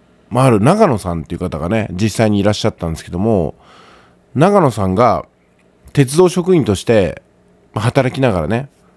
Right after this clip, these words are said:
あの、世のため人のためにいろいろとこう、心を尽くして生きてらっしゃるところが物語の大筋なんですよ。で、そのラストシーンが、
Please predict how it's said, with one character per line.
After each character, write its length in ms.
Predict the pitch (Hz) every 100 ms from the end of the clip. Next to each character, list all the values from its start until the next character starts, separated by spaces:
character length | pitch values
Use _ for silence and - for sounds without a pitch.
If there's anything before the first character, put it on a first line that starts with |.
| _
あ 100 | 87
の、 160 | 85 85
世 140 | 143
の 100 | 202
た 100 | -
め 120 | 87
人 180 | 80 104
の 80 | 98
た 100 | 104
め 120 | 92
に 140 | 80 -
い 100 | 110
ろ 80 | 113
い 40 |
ろ 60 | 104
と 120 | 113
こ 320 | - 95 -
う、 1200 | _ _ - - _ _ _ _ _ _ _ _ -
心 300 | 135 147 120
を 20 |
尽 100 | -
く 140 | 147
し 80 | 127
て 240 | - 73 - _ _ _ _ _ _ -
生 120 | 127
き 80 | -
て 100 | 110
ら 80 | 98
っ 20 |
し 140 | -
ゃ 60 | 101
る 160 | 76 - -
と 120 | 127
こ 60 |
ろ 140 | 156 151
が 340 | 190 131 80 _ -
物 240 | 113 117
語 100 | 113
の 320 | 101 90 87
大 60 | 104
筋 260 | 101 101 95
な 100 | 90
ん 60 |
で 60 | 71
す 140 | -
よ。 100 | - _ _ _ _ _ _ -
で、 120 | 139
そ 160 | -
の 120 | 185 135
ラ 140 | 139
ス 100 | -
ト 120 | 202
シ 220 | 196 240
ー 140 | 214 156
ン 40 | 117
が、 320 | 151 117